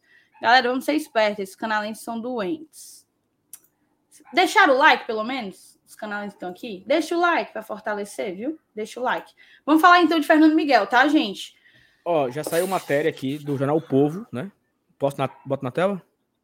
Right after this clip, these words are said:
Speaker 1: Bota.
Speaker 2: É, matéria assinada pelo Afonso. Afonso sempre com a informação em primeiro lugar. Fernando
Speaker 1: Mas,
Speaker 2: Miguel
Speaker 1: assim, só um
Speaker 2: rescinde
Speaker 1: segundo,
Speaker 2: com
Speaker 1: só um
Speaker 2: Vasco.
Speaker 1: segundo. Só um segundo.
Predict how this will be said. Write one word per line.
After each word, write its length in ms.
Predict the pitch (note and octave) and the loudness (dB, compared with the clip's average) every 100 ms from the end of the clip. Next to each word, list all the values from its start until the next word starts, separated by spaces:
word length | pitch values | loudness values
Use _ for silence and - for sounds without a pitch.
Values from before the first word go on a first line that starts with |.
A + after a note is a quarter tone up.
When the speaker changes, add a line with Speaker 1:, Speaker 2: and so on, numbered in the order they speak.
| _ _ | _ _
Speaker 1:
Bota. 400 | G#3+ G3 G#3 D#4+ D#4+ _ _ _ _ _ _ _ _ _ _ _ _ _ _ _ _ _ _ _ _ - | -2 -2 -2 -6 -10 _ _ _ _ _ _ _ _ _ _ _ _ _ _ _ _ _ _ _ _ -18
Speaker 2:
É, 600 | A2 G2+ G2+ G2 F2+ - _ - | -14 -12 -12 -12 -12 -16 _ -10
matéria 360 | D#3 D3+ D3+ | -8 -2 0
assinada 220 | C#3+ C3 B2+ | 0 -4 -4
pelo 180 | D3+ | -4
Afonso. 540 | E3 - F#3 A#3 - _ _ _ _ _ _ _ _ _ | -4 -4 -4 -4 -8 _ _ _ _ _ _ _ _ _
Afonso 420 | B2+ - C3+ C3 | -20 -12 -10 -8
sempre 520 | - C#3+ C#3+ C#3+ A#2 _ _ _ _ _ _ _ _ _ | -8 -10 -8 -10 -10 _ _ _ _ _ _ _ _ _
com 120 | - B2 | -8 -8
a 40 | |
informação 500 | B2 B2+ B2+ A#2+ C3+ | -6 -6 -6 -8 -10
em 40 | |
primeiro 280 | A#2+ A#2+ B2+ | -10 -10 -8
lugar. 400 | D3+ D3+ E3 F3+ _ _ _ _ _ _ _ | -6 -2 -2 -4 _ _ _ _ _ _ _
Fernando 340 | - A3 C4 | 4 6 6
Speaker 1:
Mas, 100 | C4 | 6
Speaker 2:
Miguel 280 | - F#3+ A#3+ | 6 6 6
Speaker 1:
assim, 80 | A3 | 6
só 60 | |
um 20 | C4+ | 4
Speaker 2:
rescinde 200 | A#3 D4+ | 2 2
Speaker 1:
segundo, 140 | A#3+ | 2
Speaker 2:
com 60 | G#3+ | 2
Speaker 1:
só 100 | A#3+ | 2
um 40 | |
Speaker 2:
Vasco. 180 | - C4 | 2 0
Speaker 1:
segundo. 300 | G3+ G3+ F#3+ _ _ _ _ _ | -2 -6 -12 _ _ _ _ _
Só 180 | - A3 | -4 -4
um 40 | |
segundo. 420 | G#3+ A3 F#3+ E3+ | -4 -8 -8 -10